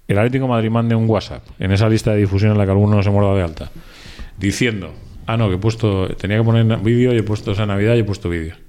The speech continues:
Navidad, Navidad. Eh, y que aparezca esto.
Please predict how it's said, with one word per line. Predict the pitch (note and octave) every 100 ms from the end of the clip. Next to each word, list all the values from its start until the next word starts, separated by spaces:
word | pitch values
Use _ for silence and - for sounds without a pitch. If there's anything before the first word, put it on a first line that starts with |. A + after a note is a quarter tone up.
| - - - -
Navidad, | E2 G2+
Navidad. | E2+ F2+ F2+ - - - - - - -
Eh, | F#2+ G#2 -
y | -
que | - F#2+
aparezca | F2+ G2+ B2+
esto. | G2 -